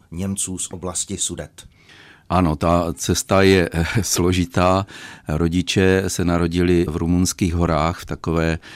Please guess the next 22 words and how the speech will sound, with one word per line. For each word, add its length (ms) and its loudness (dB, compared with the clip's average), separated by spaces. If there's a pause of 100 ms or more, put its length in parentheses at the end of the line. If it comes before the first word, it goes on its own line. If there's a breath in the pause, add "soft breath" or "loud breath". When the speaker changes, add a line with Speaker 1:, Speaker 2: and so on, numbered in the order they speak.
(200 loud breath)
Speaker 2:
oblasti, 840 0
která 280 -4
byla 220 -2
osídlena 720 -2 (420 loud breath)
Slováky 1080 -2
katolického 720 -4
vyznání. 760 2 (380 loud breath)
Kolem 300 2
nich 300 2
bydleli, 600 0
eh, 200 -6
Maďaři, 1000 0
evangelíci 920 2
a 140 -2
nahoře 580 0
Rumuni 500 0
protestanti. 1000 -2 (420 loud breath)
A 60 -4
oni 200 2
se 120 -2
právě 360 0
udrželi 720 2